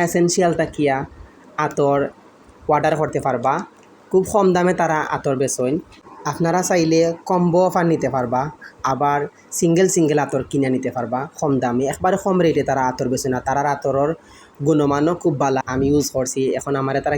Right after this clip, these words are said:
গিফট করছেন সুন্না এসেনশিয়াল তাকিয়া। দুই নম্বর বক্সও যে তিনটা আতর আমারে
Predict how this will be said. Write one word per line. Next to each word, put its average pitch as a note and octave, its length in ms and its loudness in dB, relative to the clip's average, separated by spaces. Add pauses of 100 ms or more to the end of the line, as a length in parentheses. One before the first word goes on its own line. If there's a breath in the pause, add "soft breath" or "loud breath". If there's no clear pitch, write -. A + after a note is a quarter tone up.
গিফট B2+ 240 -6
করছেন C3+ 280 0 (160)
সুন্না C#3 260 0
এসেনশিয়াল C3 420 -2
তাকিয়া। B2+ 300 -2 (760 loud breath)
দুই F3+ 160 6
নম্বর G#3 320 4
বক্সও F3+ 320 2
যে D3 80 4 (140)
তিনটা E3 280 2
আতর D3+ 240 0
আমারে C#3 180 2